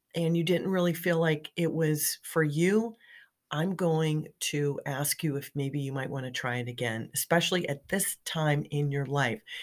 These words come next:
You're not in your thirties. You're maybe coming out of your forties, and it's just a different time.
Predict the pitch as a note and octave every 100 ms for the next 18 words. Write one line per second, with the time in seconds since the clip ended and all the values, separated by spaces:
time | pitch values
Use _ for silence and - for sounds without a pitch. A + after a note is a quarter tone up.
0 | - - E3+ E3+ F#3+ G#3 G#3+ G#3 F3 D#3+
1 | D#3 D3 C#3+ - - _ - - _ _
2 | _ _ _ _ _ _ _ _ _ _
3 | - F3+ E3+ F3+ F#3+ F3+ F3+ - - E3+
4 | D#3 - D3 F3 F#3+ F3+ E3 D#3+ D3+ D3
5 | C#3+ - - _ _ _ _ _ _ _
6 | _ _ _ _ _ - D#3+ D#3+ D#3+ -
7 | D3+ D#3 E3 F3 - D3 F#3 A3 G#3+ -